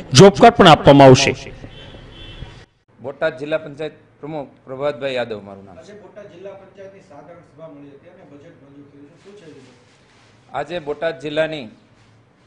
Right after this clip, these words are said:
Speaker 2: બોટાદ જિલ્લાનું અંદાજિત બજેટ, જે અમારી આવક છે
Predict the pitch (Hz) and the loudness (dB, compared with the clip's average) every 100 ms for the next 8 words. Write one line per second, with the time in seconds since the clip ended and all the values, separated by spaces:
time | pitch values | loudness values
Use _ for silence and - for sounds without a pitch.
0 | _ 123 127 170 139 160 165 160 147 147 | _ -18 -12 -12 -10 -12 -10 -12 -14 -10
1 | 165 165 135 135 143 147 - _ _ _ | -10 -12 -18 -16 -12 -12 -14 _ _ _
2 | _ _ _ _ _ _ _ _ 120 165 | _ _ _ _ _ _ _ _ -16 -12
3 | 180 175 170 _ _ - 160 175 175 143 | -10 -10 -12 _ _ -18 -10 -8 -4 -4
4 | 170 170 - 180 165 135 - | -4 -8 -12 -10 -8 -8 -14